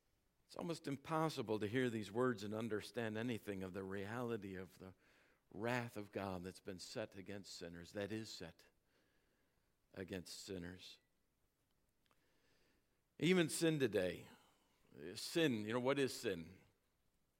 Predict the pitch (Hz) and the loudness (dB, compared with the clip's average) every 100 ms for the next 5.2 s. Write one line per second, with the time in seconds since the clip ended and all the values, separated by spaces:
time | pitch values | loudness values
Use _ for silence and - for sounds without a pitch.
0 | _ _ _ _ _ _ _ _ - - | _ _ _ _ _ _ _ _ -20 -20
1 | - 104 107 85 92 90 98 95 95 101 | -8 -2 0 0 -2 2 2 2 2 2
2 | 95 101 98 101 98 101 107 - 107 - | 4 6 6 6 6 2 0 2 -2 -2
3 | - 101 110 101 117 110 101 101 95 98 | -2 0 -2 0 0 0 -4 -4 0 2
4 | 101 110 95 101 104 113 107 98 104 98 | 4 4 4 2 2 2 4 4 2 0
5 | 98 95 | -4 -2